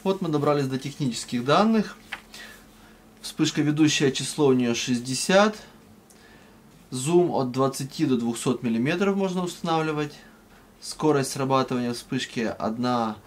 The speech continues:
трехсотая до одной двадцатитысячной. Можно работать в Т Т Л или в мануале. Компенсация экспозиции плюс-минус три стопа. Может быть как мастером, так и слейвом,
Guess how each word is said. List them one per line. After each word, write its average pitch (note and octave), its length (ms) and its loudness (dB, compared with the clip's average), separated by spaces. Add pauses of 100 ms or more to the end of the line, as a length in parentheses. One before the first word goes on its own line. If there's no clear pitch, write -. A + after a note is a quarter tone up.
(300)
трехсотая C3 580 -2
до A2+ 240 2
одной A#2 320 -2
двадцатитысячной. F3+ 1300 -2 (1000)
Можно B2 640 -2
работать A#2 320 -2
в - 60 -16
Т B2+ 120 -4
Т C3+ 160 0
Л G#3 320 2 (440)
или A#2 160 0
в A2+ 80 0
мануале. D#3+ 680 0 (260)
Компенсация C#3 680 -2
экспозиции G#3 840 0
плюс-минус G3 540 -2
три G3 220 -2
стопа. F3+ 680 -2 (200)
Может C#3+ 300 0
быть C3 240 -2
как A#2+ 160 -4
мастером, F3 720 0
так C3+ 180 -4
и A#2+ 60 -2
слейвом, F#3 640 0